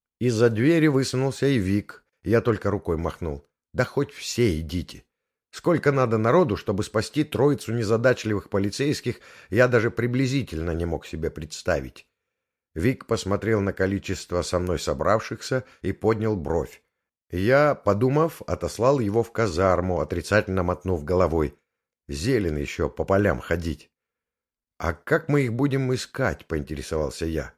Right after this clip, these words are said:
Тони протянул мне смарт. Над ним развернулась голограмма с видом ближайшего лесочка и три точки внутри него.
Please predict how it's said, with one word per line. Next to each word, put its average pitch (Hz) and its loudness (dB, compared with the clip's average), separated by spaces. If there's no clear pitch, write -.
Тони 160 2
протянул 123 -2
мне 117 0
смарт. 95 0
Над 101 2
ним 107 0
развернулась 101 0
голограмма 95 2
с - -6
видом 98 -2
ближайшего 90 0
лесочка 120 -2
и 147 -2
три 127 -2
точки - -2
внутри 87 -4
него. 78 0